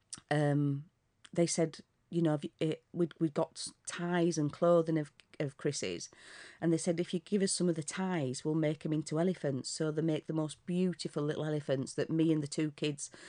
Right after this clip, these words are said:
have all got, both got an elephant each, which is all Chris's favourite ties. And then his shirt, some of his favourite shirts and, and sweatshirts or jumpers, they made into cushions for us. So all three of us have got cushions,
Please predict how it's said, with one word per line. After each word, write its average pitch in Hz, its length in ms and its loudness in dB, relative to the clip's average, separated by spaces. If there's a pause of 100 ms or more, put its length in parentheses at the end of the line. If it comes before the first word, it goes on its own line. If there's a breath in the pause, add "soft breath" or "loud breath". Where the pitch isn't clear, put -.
(200 loud breath)
have 151 100 0
all 156 160 4
got, 156 340 -4
both 156 240 0
got 156 140 2
an 160 80 2
elephant 147 380 0
each, 135 320 0
which - 160 -4
is 147 80 -2
all 147 240 2
Chris's - 300 -6
favourite 139 360 0
ties. 139 540 -8 (480 loud breath)
And 170 180 6
then 170 80 8
his 165 140 6
shirt, 170 500 4
some - 180 2
of 165 100 2
his 160 160 0 (120)
favourite 160 360 2
shirts 165 540 4
and, 147 380 2
and 147 380 0
sweatshirts - 720 0
or 147 120 0
jumpers, 156 600 -2 (260 loud breath)
they 156 120 2
made 160 260 4
into 147 220 -2
cushions 170 500 0
for 160 240 2
us. 156 320 -2 (420 soft breath)
So 156 420 4
all 160 180 2
three 170 200 4
of 160 120 4
us 156 100 0
have 147 160 0
got - 200 -2
cushions, 156 840 0